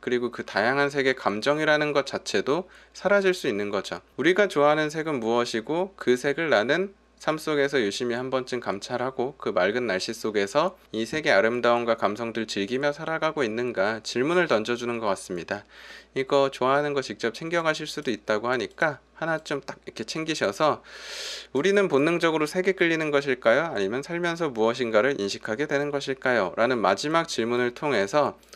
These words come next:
우리가 보는 세상에 대해 다시 한번 호기심 넘치게 마치 아이의 눈으로 즐겨보길 전시가 좀 이끌어주고 있는 것 같다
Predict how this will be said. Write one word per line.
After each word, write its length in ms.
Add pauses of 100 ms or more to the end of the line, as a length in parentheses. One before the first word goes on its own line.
(180)
우리가 360
보는 260
세상에 420
대해 420 (240)
다시 280
한번 320
호기심 360
넘치게 520
마치 340
아이의 380
눈으로 320
즐겨보길 800 (320)
전시가 420
좀 260
이끌어주고 600
있는 200
것 120
같다 400